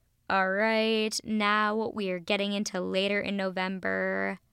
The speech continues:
The trip, the trip to Cozumel, which was really not that long ago. This was, like, a month ago. But so fun being with everybody.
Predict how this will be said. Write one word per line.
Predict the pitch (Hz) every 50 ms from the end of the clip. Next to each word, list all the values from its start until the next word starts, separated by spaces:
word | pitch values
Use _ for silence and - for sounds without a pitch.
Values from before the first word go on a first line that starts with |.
| _ _ _ _ _ -
The | 202 190 175 202 202 196
trip, | - - - 202 185 175 175 180 - - -
the | - 196 185 190
trip | 180 - - - - 214 214 214
to | - 214
Cozumel, | - - 208 202 - - - 196 196 190 185 185 185 185 185 185 185 185 190 185 - -
which | 196 190 180 180 - - - -
was | 180 180 - -
really | 202 240 220 269 240
not | 214 190 190 196 180
that | - 185 - 185
long | 180 175 175 175
ago. | 180 175 175 180 185 208 220
This | 185 - -
was, | - 196 185 190
like, | 196 196 190 - -
a | - 202
month | 196 196 196 208 196 -
ago. | - - - - - - - 233 262 262 - _ _ _ _ _ _ _ _ _ _ _ -
But | - 202 196 -
so | - - - 226 220 233 233
fun | - - 208 202 202 208 202 202 208 214 208 214 202 -
being | - 208 208 208 220 220 226
with | 220 220 220 -
everybody. | 202 196 185 185 202 202 208 190 196 202 190 196 202 202 196 196 190 190 196 196 196 202 190